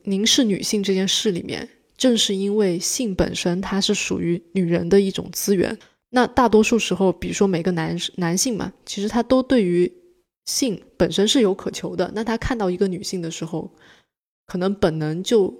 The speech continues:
很容易把她跟这种性关联上。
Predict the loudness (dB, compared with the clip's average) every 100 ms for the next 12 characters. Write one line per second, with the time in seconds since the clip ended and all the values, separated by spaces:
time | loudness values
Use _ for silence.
0 | -14 -8 -6 -4 -2 -2 0 -4 -4 -4
1 | -4 -4 -4 -4 -8 _ -4 -4 -4 -4
2 | -2 -4 -6 _ _ _ _ _ _ 4
3 | 4 2 -2 -2 -2 -4